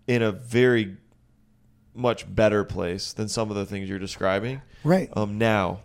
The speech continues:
Speaker 1: since you started stand-up. So I would, s-, and, and in regards to being a burden, I think, uh, I mean, it's maybe natural to think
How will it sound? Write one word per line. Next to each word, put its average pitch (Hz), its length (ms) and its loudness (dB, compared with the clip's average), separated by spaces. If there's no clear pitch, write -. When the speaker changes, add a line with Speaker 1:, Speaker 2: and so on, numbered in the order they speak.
Speaker 1:
since - 240 -8
you 104 60 -6
started 98 260 -2
stand-up. 98 560 -4
So 120 500 2
I 113 160 4
would, 135 200 0
s-, - 260 -8
and, 123 240 -4
and 127 400 -4
in 123 260 0
regards 113 460 2
to 101 320 -4
being 107 280 -4
a 98 40 -6
burden, 95 580 -2
I 95 80 -6
think, 95 400 -10
uh, 87 300 -4
I 101 80 -2
mean, 98 200 -4
it's 95 200 -8
maybe 107 280 -4
natural 98 440 -2
to 92 80 -6
think 101 280 -8